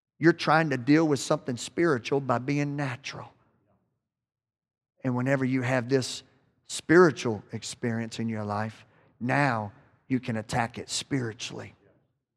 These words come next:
This is what the Bible says. Paul says, "Whenever I've ran out of words, whenever I'm running on empty, when my knees are so tired of kneeling in prayer,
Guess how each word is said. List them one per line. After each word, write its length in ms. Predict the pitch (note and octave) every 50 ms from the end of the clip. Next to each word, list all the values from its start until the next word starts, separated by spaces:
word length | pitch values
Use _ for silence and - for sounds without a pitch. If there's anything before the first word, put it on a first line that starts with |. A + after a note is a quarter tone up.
| _ _ _ _ _ _ _ _ _ _ _ _ _ _ _ _ _ _ _ _ _ _ _ _ _ _ -
This 160 | D3+ C#3 -
is 100 | C3+ A2+
what 160 | A#2+ C3+ -
the 60 | -
Bible 320 | A2+ A2+ A#2+ C3 C3 A#2+ A2+
says. 440 | - - - A#2+ A2+ A2+ A2+ - - - _ _ _ _ _ _ _ _ _ _ _ _ _ _ - - _ _ _ _ _ _ _ _ _ _ -
Paul 220 | - C3+ C#3 B2+
says, 400 | A#2+ - - C3+ B2+ A#2+ A2 A2+ - - - _ _ _ _ _ -
"Whenever 280 | B2+ B2 C3 C3+ B2
I've 220 | A2+ A2+ B2+ C3 A2+
ran 260 | A2+ B2+ C3+ C3+ C#3
out 160 | C#3+ C#3 C#3+
of 120 | D#3 D3+ C#3+
words, 580 | C#3+ C3+ B2 A#2 A2+ G#2+ G#2 G#2 - - - - _ _ _ _ _ _ _ _ _ _ _ _ -
whenever 340 | A#2+ A#2+ C3 C3 B2 B2 -
I'm 220 | - B2+ B2+ B2
running 320 | B2 C3 C3+ C#3+ D#3 D#3+ D#3
on 240 | D#3 D#3+ F3 F3 E3
empty, 380 | D3+ C3 - - B2 A2 G2 - - _ _ _ _ _ _ _ _
when 160 | - C3 C3
my 160 | C3+ C3+ C#3 C#3
knees 540 | C3+ C3+ C#3 D3 D3+ D#3 D#3+ E3 D#3+ C3+
are 100 | C#3 B2
so 280 | A#2+ - - D#3 D3+ D#3+
tired 540 | D#3+ - - D#3+ E3 D3+ C#3 C3 A#2+ A#2 A2
of 80 | A2+ - - - - -
kneeling 400 | C#3+ C#3 C3+ C#3 C#3 C#3+ C#3 C#3+
in 100 | C#3 C#3
prayer, 540 | C#3 - - C#3 B2+ B2 A#2+ A2+ A2 G2+